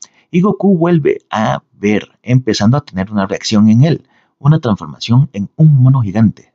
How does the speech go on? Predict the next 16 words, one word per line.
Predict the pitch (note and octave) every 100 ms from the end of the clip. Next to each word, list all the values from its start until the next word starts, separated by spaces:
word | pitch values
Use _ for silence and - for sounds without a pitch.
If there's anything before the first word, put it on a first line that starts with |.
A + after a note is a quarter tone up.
| _
destruyendo | - - - - G2+ B2 A#2
el | A#2
castillo | - - - C#3 C#3+
de | C3+
Pilaf. | C3 A#2+ - - _ _ _ _ _ _ _ _ -
Goku, | B2 A2+ B2+ C3 - -
transformado | B2 A2+ G#2 C3 G3+
en |
un | F#3
simio | - E3+ D#3+
gigante, | G2+ A#2 C3+
ha | C3
perdido | - G2+
el | G2+
control. | E2 F#2+ G#2 D#2+ _ _ _ -
Pilaf | C3 C3+ C3